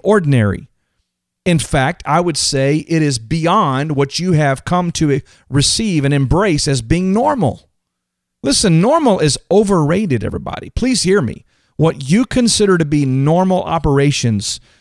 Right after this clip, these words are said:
uh, it may be comfortable and it may be familiar, but it's not next level. Next level is a notch above, maybe two, three, four notches above what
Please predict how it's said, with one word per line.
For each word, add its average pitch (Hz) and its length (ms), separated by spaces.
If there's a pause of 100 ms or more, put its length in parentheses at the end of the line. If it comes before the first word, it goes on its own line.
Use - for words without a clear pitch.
(140)
uh, 127 240 (140)
it 214 120
may 220 200
be 233 160
comfortable 151 680 (580)
and 151 120
it 185 120
may 190 160
be 214 160
familiar, 233 720 (500)
but 160 140
it's 156 220
not 160 400
next 160 400
level. 117 480 (1600)
Next 208 400
level 202 420
is 165 220
a 165 80
notch 175 680
above, 147 480
maybe 202 260
two, 226 240
three, 214 220
four 202 260
notches 147 440
above 131 520
what 147 280